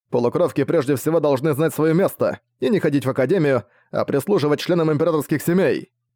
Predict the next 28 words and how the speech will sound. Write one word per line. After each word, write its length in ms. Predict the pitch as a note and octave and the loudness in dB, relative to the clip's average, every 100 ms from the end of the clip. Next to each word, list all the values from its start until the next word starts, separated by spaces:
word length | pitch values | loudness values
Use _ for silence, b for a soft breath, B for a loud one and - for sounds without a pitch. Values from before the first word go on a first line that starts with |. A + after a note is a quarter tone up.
| _ _ | _ _
Какие 360 | A#2 A2+ D3 B2+ | -4 0 2 2
же 120 | B2+ | 2
они 160 | B2+ B2+ | 0 2
глупцы! 540 | D3 - C#3+ G#2 F#2+ _ _ | 0 0 -2 -2 -2 _ _
Сколько 340 | - - - B2 | -6 -4 -2 0
бы 100 | C3+ | 2
усилий 320 | B2+ E3+ C#3+ | 2 2 0
он 100 | C3 | 0
ни 80 | B2+ | -2
прикладывал, 640 | B2+ F3+ C3+ C3 B2+ A#2 _ _ _ - | 0 0 2 2 0 0 _ _ _ -4
повелителем 560 | B3 G#3+ F#3 F3 D3+ | 0 0 2 0 2
демонов 320 | D#3+ F3 D#3 | 0 0 0
ему 200 | B2+ D#3+ | 0 0
не 100 | D#3 | 0
стать. 440 | C#3 F3+ D#3+ - - _ _ _ _ - | -2 -2 -4 -4 -20 _ _ _ _ -8
Действительно, 960 | A2+ C3 - C3+ C#3 B2+ B2 A#2+ G#2 b b b _ | -2 -2 0 0 0 2 0 0 -2 b b b _
не 240 | C3 C#3+ D3+ | -2 -2 0
понимаю, 440 | D#3 D#3 F#3 C3+ | 0 0 2 2
о 40 | |
чем 200 | A2+ C#3 | 2 0
вообще 220 | C3 - C#3+ | -2 0 -2
мечтают 380 | B2+ - B2+ | -2 -2 -2
всякие 320 | - C3 C3+ C3+ | 0 -2 2 2
единщики 460 | F#3 E3+ C#3+ C#3 | 2 0 0 0
и 40 | C#3+ | 0
этот 240 | D3 C#3 | 0 0
мальчишка 560 | D3+ C#3 D3 - E3+ B2 | 0 0 -2 -2 0 0
Анас. 380 | G#2 - - | -2 -6 -14